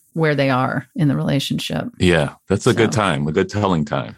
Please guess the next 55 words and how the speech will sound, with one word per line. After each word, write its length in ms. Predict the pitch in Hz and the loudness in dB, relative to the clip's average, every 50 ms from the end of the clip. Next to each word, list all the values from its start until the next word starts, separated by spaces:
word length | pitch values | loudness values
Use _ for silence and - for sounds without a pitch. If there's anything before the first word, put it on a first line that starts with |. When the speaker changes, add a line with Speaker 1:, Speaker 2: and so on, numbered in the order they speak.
| _ _ | _ _
Speaker 1:
Yeah, 380 | - 190 170 170 151 139 139 147 | -2 0 2 2 2 0 0 -2
it's 140 | 165 - - | -4 -2 -2
a 80 | 220 202 | -2 -2
really 280 | 196 190 185 180 175 | 0 0 0 0 0
good 180 | 165 175 160 151 | 0 -2 -4 -4
telling 300 | - 180 160 151 151 156 | -4 -4 -2 -2 -2 -4
time. 300 | - - 156 151 147 156 | -4 -2 -2 -2 -2 0
Also, 680 | - 175 190 196 - - - 185 175 170 170 175 170 160 165 - _ _ _ _ - - - - _ _ - | 0 0 0 -2 -2 -2 0 0 2 2 2 2 0 -2 -2 -6 _ _ _ _ -20 -20 -20 -20 _ _ -2
let 200 | 185 170 185 214 | 0 2 2 2
us 180 | 240 - - | 0 0 0
know 140 | - 208 220 | 0 2 2
who 140 | 196 196 190 | 2 2 0
this 140 | 175 180 - | 0 -2 -2
comedian 540 | - - 143 135 156 190 190 135 101 - - | -2 -2 0 2 2 2 0 -2 -4 -6 -10
is, 320 | 95 92 - 151 135 - - | -12 -14 -14 -14 -14 -14 -12
all 160 | 143 143 156 | -10 -6 -2
right? 180 | - - - 156 | 0 0 2 2
Speaker 2:
Yeah, 180 | 90 104 92 | 2 2 2
follow 380 | 87 - 104 117 123 101 85 87 | 0 0 0 2 2 2 2 2
up. 240 | 85 80 - - - - _ _ - | 2 0 0 -4 -8 -18 _ _ -12
Speaker 1:
Kara 440 | - - 247 226 233 233 233 233 202 | -6 -2 0 2 2 2 2 0 0
or 100 | 185 170 | -2 -2
Kara, 580 | - - - 170 170 175 170 165 165 165 - - _ | -4 -4 -2 0 0 2 2 2 0 0 -2 -6 _
trust 400 | - - - 233 233 220 - - | -10 -4 -2 -2 -2 -2 -2 -2
us 440 | 202 190 185 180 - - - - - _ _ _ _ _ _ _ _ _ _ - | 0 0 0 -2 -4 -10 -14 -16 -18 _ _ _ _ _ _ _ _ _ _ 0
on 240 | 160 170 185 196 190 | 2 2 4 4 4
this. 300 | 180 160 160 165 - - | 2 2 0 0 0 0
We 120 | 185 180 | 0 2
are 140 | 180 190 202 | 2 0 0
professional 500 | - 220 202 - 190 190 180 - 196 185 | -2 -2 -2 -2 -2 -2 -2 -2 -4 -4
comedians. 640 | 185 - - 175 160 156 160 156 156 156 151 147 - - - - - - - - _ _ | -4 -2 -2 0 0 2 2 2 2 2 0 -2 -4 -8 -20 -20 -20 -20 -20 -20 _ _
We 120 | - 180 180 | 2 2 4
need 160 | 180 185 190 | 4 2 2
to 60 | 202 | 2
know 160 | 190 196 185 | 2 2 2
who 120 | 180 185 190 | 2 0 0
this 220 | 185 202 196 - | 0 0 -2 -4
person 380 | - - 196 185 - - 196 185 | -2 -2 -2 -2 -2 0 0 2
is 320 | 180 185 196 196 190 - | 2 2 0 -2 -4 -4
that's 240 | - 180 175 - - | -4 -4 -4 -4 -4
performing 440 | - 190 180 - 185 180 180 190 190 | -6 -4 -2 0 0 2 2 2 2
in 80 | 190 | 2
New 60 | 180 185 | 2 2
York 240 | 180 180 175 185 | 2 0 0 -2
City. 480 | - - - 180 170 175 170 170 170 - | -6 -6 -4 -2 0 0 0 0 -2 -2
And 140 | - 180 170 | 0 0 0
we 100 | 170 170 | 2 2
also 360 | 170 170 165 - - 175 165 | 2 0 0 -2 -2 -2 -2
feel 240 | 165 - - 170 170 | -2 -2 0 0 2
like, 240 | 170 165 170 175 - | 2 0 0 -2 0
do 80 | - 214 | 0 2
you 100 | 233 240 | 2 2
agree, 380 | 214 - 196 190 202 226 240 | 0 0 0 0 2 2 0
Shang, 400 | 233 - - 233 240 247 254 240 | 0 -2 -2 0 0 2 2 0
that, 240 | 214 196 190 190 | 0 0 -2 -4